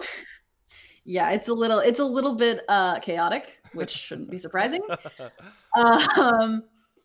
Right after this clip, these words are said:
Speaker 1: so I took, uh, Barbarian six, Druid two, and Paladin four. Um, so I actually started with Barbarian because,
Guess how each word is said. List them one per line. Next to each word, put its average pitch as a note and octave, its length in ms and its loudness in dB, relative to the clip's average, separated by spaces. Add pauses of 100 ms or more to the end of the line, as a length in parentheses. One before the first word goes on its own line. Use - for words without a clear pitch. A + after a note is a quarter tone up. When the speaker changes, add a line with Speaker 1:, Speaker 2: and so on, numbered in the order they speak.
(100)
Speaker 1:
so A#3+ 380 -2
I C4 640 2
took, G#3+ 400 -6 (120)
uh, F3+ 380 -4
Barbarian G3 440 -4
six, G#3 420 -8
Druid F#3 520 -6
two, A3+ 520 -2 (180)
and F3+ 400 -4
Paladin D#3+ 460 -2
four. - 480 -16 (640)
Um, F3 520 4
so G#3+ 180 -2
I G3 60 4
actually G#3+ 260 0
started F#3 320 -2
with F#3 160 -4
Barbarian E3 560 -4
because, G#3 420 -4